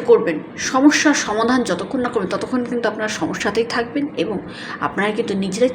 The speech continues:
চিন্তায় থাকবেন। তাই সেই সমস্যার সমাধান একটি ইউনিক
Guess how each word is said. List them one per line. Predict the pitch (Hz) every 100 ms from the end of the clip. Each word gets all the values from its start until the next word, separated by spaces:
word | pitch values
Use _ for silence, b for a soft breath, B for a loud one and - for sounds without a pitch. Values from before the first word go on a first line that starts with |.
| -
চিন্তায় | 196 170 147
থাকবেন। | - - - -
তাই | 185 180
সেই | 175 180 -
সমস্যার | 180 196 - 208 -
সমাধান | 180 190 208 170 - B B B - 196
একটি | 185 - 160 - -
ইউনিক | 262 240 240